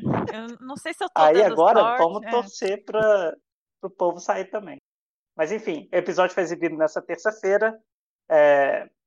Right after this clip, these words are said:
Speaker 2: sexto episódio, né? Já. O programa já tá só com dez pessoas, já a gente não sabe o que vai acontecer, mas enfim. Gleice foi eliminada. Tudo bem, gente? O que vocês estão achando aí das vacas, do episódio em geral?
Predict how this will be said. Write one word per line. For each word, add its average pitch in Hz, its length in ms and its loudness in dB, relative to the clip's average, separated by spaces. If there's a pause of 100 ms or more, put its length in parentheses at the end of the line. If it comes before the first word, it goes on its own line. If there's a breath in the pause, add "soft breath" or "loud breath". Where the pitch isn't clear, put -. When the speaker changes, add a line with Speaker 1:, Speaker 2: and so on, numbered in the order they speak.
Speaker 2:
sexto 220 320 0
episódio, 165 480 0
né? 196 280 -6
Já. 202 380 0 (360)
O - 20 -20
programa 175 320 0
já 175 120 0
tá 175 140 0
só 208 160 0
com 208 180 -8
dez 180 220 0
pessoas, 190 480 -4
já 185 80 -8
a 175 40 -8
gente 180 140 -12
não 170 100 -16
sabe 175 140 -4
o - 40 -10
que 156 40 -16
vai 160 80 4
acontecer, 180 360 -6
mas 185 180 -8
enfim. 226 300 -12 (320)
Gleice 175 380 0
foi 175 120 0
eliminada. 185 720 0 (480)
Tudo 170 200 -2
bem, 220 200 4
gente? 208 260 0
O 202 40 -8
que 202 60 -14
vocês 214 160 -4
estão 214 200 0
achando 196 380 -2
aí 180 140 -4
das 165 280 -2
vacas, 175 580 2
do - 80 -14
episódio 151 560 -4
em 143 40 -16
geral? 165 680 2